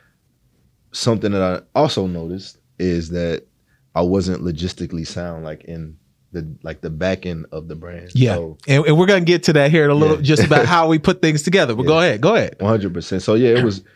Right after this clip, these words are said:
Speaker 1: it was more about that. And then I started just always wanting to be a couple steps ahead. I'm thinking, "Okay, you gotta look at everything, like the name, and you, if you wanna, how,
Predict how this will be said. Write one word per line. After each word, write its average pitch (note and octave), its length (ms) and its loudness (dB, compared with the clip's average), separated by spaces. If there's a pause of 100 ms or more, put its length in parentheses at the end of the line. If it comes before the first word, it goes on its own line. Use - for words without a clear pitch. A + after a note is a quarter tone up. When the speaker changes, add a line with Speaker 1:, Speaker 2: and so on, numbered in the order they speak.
(140)
Speaker 1:
it B2 80 4
was A#2 140 4
more B2 160 4
about G#2+ 240 2
that. A2+ 180 2
And G2 140 -2
then F#2+ 100 0
I F2+ 60 -2
started F#2 460 -2
just E2 280 -8 (580)
always F#2 280 0
wanting F#2 160 -2
to F2 60 -2
be F2+ 140 -2
a D#2+ 60 -4
couple F#2 260 -6
steps F2+ 280 -6
ahead. F#2 280 -2
I'm F2 140 -6
thinking, F2 340 -8
"Okay, E2 320 -8 (840)
you E2+ 120 -10
gotta F2+ 200 0
look F#2 220 -2
at E2 120 -2
everything, F2 460 -2
like D#2+ 220 -10
the D#2 80 -12
name, F#2 1120 -4
and D#2+ 160 -8
you, E2+ 120 -6
if D#2+ 120 -12
you F#2+ 100 -6
wanna, E2+ 320 -8
how, F2 300 -4